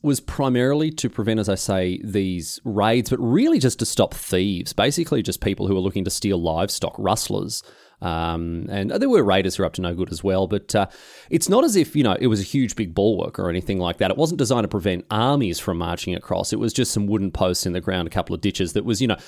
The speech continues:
would, would make going and, and stealing a couple of cattle more trouble than it's worth, or make 'em, you know, make it impossible for them to get them back over before the, uh, before the English authorities could respond to, you know, a raider hopping the fence or whatever. Um, inside the fence,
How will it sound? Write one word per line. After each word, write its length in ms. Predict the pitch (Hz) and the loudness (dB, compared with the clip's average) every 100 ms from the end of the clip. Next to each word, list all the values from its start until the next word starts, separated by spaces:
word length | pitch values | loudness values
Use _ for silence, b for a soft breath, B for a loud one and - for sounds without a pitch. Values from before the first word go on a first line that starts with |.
| B B | B B
would, 200 | 160 190 | 2 4
would 180 | 208 170 | 4 4
make 240 | 202 190 | 2 2
going 300 | 185 156 135 | 4 4 4
and, 180 | 123 107 | 2 0
and 160 | 113 104 | 0 -2
stealing 380 | - 139 117 101 | 0 2 2 2
a 60 | |
couple 240 | - 95 92 | 0 -2 -2
of 60 | |
cattle 280 | - 104 87 | 0 0 0
more 560 | 90 104 110 107 90 80 | -2 0 4 4 2 -2
trouble 260 | - 113 101 | 0 2 4
than 120 | 90 | 2
it's 180 | 87 - | -2 0
worth, 400 | 113 101 92 - | 2 4 2 0
or 100 | 92 | 0
make 220 | 98 92 | 0 -2
'em, 100 | 87 | -4
you 60 | 90 | -4
know, 80 | 87 | -4
make 260 | 110 101 | -4 -2
it 60 | 98 | -4
impossible 380 | 90 95 - 90 | -2 -4 -4 -6
for 60 | |
them 120 | 90 | -6
to 60 | 82 | -6
get 160 | - - | -4 -4
them 100 | 90 | -2
back 240 | 90 - | -2 -2
over 220 | 87 85 | -2 -2
before 360 | 80 95 - 87 | -4 -4 0 0
the, 280 | 85 82 82 | 0 -2 -4
uh, 60 | 78 | -4
before 260 | 98 92 | -6 -6
the 100 | - | -6
English 220 | - 90 | -6 -6
authorities 460 | - - 95 92 - | -6 -6 -4 -6 -6
could 160 | 101 104 | -6 -4
respond 520 | 101 - 104 90 85 | -2 0 0 0 -2
to, 140 | - | -4
you 100 | 85 | -6
know, 120 | 82 80 | -4 -4
a 80 | |
raider 300 | 82 85 82 - | -4 -2 -4 -4
hopping 260 | - 95 85 | -2 -2 -2
the 80 | 80 | -4
fence 260 | 90 80 | -6 -4
or 60 | 92 | -4
whatever. 280 | - - - B B B B B B B _ | -4 -6 -10 B B B B B B B _
Um, 380 | 123 120 123 127 _ _ _ | 2 4 2 -2 _ _ _
inside 640 | 170 233 233 - 147 131 107 | 2 4 4 2 2 2 0
the 60 | |
fence, 720 | - 98 90 - - - - | -2 -2 -4 -6 -8 -8 -12